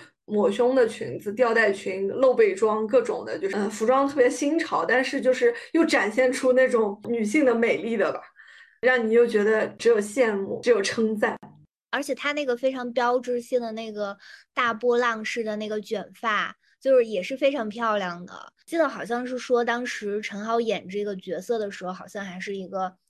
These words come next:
Speaker 2: 大几的一个在校生，只有二十岁还是二十二岁左右。其实她演的这个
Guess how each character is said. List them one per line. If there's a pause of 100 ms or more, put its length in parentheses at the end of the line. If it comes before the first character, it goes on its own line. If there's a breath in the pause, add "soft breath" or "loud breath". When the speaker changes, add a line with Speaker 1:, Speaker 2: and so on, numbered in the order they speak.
Speaker 2:
大
几
的
一
个
在
校
生， (600 soft breath)
只
有
二
十
岁
还
是
二
十
二
岁
左
右。 (380 soft breath)
其
实
她
演
的
这
个